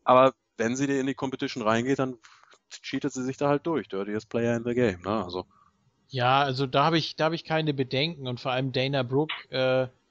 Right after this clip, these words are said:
Speaker 2: eifert ja ihr nach. Und vorher war ja Charlotte diejenige, die in die Fußstapfen ihres Vaters treten wollte. Den hat sie jetzt abgeschüttelt und jetzt leitet sie eben Dana Brooke. Also das ist so ein ähnliches Verhältnis vielleicht wie zwischen,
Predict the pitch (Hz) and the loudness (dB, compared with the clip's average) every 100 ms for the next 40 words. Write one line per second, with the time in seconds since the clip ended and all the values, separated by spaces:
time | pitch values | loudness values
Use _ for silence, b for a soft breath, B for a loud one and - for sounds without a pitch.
0 | _ _ _ 127 147 156 143 143 135 160 | _ _ _ -2 0 0 2 2 2 4
1 | 185 160 123 104 107 - - _ _ - | 6 6 2 2 2 2 -8 _ _ -4
2 | 131 123 147 151 151 139 143 139 127 139 | -2 0 2 4 4 4 4 4 2 2
3 | 135 160 151 156 143 147 147 143 135 135 | 4 4 2 -2 -2 -2 -2 -2 -2 -2
4 | 127 127 - 156 - 139 - 127 117 117 | -2 -4 -2 -4 0 0 0 -4 -2 -2
5 | - 147 170 160 - 151 151 156 147 139 | 2 2 2 -2 -2 0 0 -2 -4 2
6 | 143 143 151 143 B B B 135 127 139 | 4 4 4 2 B B B 0 2 2
7 | - 117 - - - 160 - 156 156 156 | 0 -4 -4 -8 -4 -2 0 2 2 2
8 | 135 131 135 - 117 127 147 123 123 135 | 0 0 0 0 4 4 2 -2 -2 -2
9 | 147 131 127 123 120 120 120 113 120 127 | 0 0 2 2 2 4 2 2 0 0
10 | 120 120 160 165 175 170 156 147 175 165 | 0 2 4 4 4 4 2 4 4 4
11 | 151 - 139 147 156 143 135 135 135 131 | 2 4 6 6 4 -2 0 2 2 0
12 | 123 131 131 131 120 | -4 0 0 2 0